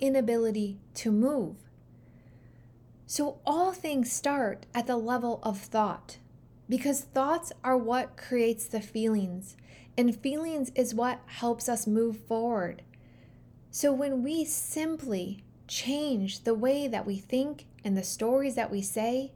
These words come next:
and the things that we commit to, and we disrupt it in mid-sentence, this is overall changing our resistance patterns,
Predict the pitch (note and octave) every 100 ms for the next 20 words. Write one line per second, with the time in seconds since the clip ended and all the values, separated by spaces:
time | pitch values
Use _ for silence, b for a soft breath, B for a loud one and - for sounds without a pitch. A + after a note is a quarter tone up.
0 | - F#3+ G3 - B3+ C#4+ C4+ - G#3+ -
1 | G3+ G#3+ - C4+ C4+ C#4+ - B B B
2 | - G#3+ G#3+ G#3 G#3+ A#3+ C4 C4 C4+ A#3
3 | G#3+ A3 G#3+ G#3+ G#3+ B3+ C4+ - G3+ A3
4 | C#4 C#4 - C#4 C4+ - - B3+ C#4 D4+
5 | D4+ C#4 D4 A#3+ G3 - - C4 D4+ B3
6 | A3 - A3 A3+ A#3 A#3 C4 - B3 G#3+
7 | F#3+ F3+ E3+ F#3+ -